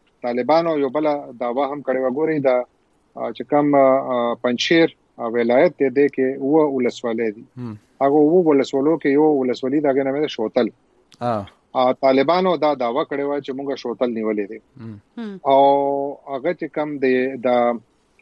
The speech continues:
Speaker 1: آ، چې کوم احمد مسعود، آ، ویان دی، هغوی وایي چې نه، آ، دی چې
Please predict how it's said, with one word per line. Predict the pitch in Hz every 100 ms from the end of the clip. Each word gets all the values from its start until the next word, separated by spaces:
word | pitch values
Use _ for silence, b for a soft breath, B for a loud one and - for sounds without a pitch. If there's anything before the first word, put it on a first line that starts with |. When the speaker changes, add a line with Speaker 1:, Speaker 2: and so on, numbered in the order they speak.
| 156
Speaker 1:
آ، | 123 120 120 120 120 123
چې | 120 - 135
کوم | 151 151 156 147
احمد | 131 123 120
مسعود، | 127 - 202 - _ _
آ، | - 123 123 123 127 139 143
ویان | 131 131 127 117
دی، | 120
هغوی | 107 135 147
وایي | 135 131
چې | -
نه، | 120 131 135 _ _ _ _ _
آ، | 127
دی | 120 139 143
چې | 131